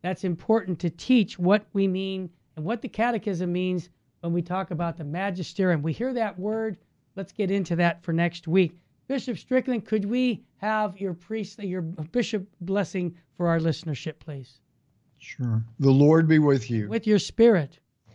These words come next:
Speaker 2: Almighty God, we ask your blessing for all who are listening, that they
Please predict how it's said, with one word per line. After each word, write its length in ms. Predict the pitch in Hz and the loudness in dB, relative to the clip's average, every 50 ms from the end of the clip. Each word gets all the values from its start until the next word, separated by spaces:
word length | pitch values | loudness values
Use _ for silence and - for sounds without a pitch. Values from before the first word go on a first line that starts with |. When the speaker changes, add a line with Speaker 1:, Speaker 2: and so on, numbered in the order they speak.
| - - - - - - _ _ _ _ _ - - - - | -20 -20 -20 -20 -20 -20 _ _ _ _ _ -20 -20 -12 -4
Speaker 2:
Almighty 320 | 147 143 147 147 151 147 | 0 2 2 4 2 2
God, 300 | 139 147 147 147 147 143 | 2 4 4 4 4 2
we 180 | 135 143 143 147 | 2 0 2 2
ask 280 | 151 156 160 160 - - | 2 2 2 0 -4 -4
your 140 | 151 139 127 | -2 -2 -2
blessing 680 | 117 131 131 147 156 160 156 - - 139 120 117 117 117 | 0 2 2 2 2 2 -2 -6 -8 -8 -8 -8 -8 -10
for 200 | - 135 127 127 | -8 -4 -2 0
all 240 | 131 139 151 156 | 2 2 0 0
who 160 | 160 170 180 165 | -2 -2 -2 0
are 100 | 151 147 | 0 0
listening, 640 | 135 131 131 135 135 - 165 147 147 156 170 180 - - _ _ _ _ _ _ _ _ _ _ _ _ _ _ _ _ _ _ _ | 0 0 0 -2 -2 -4 -4 -4 -2 -4 -4 -6 -8 -14 _ _ _ _ _ _ _ _ _ _ _ _ _ _ _ _ _ _ _
that 340 | 127 123 135 131 127 113 117 | 0 2 4 4 4 2 0
they 520 | 160 147 143 147 151 147 151 151 156 - | 2 2 4 4 4 2 0 0 -2 -6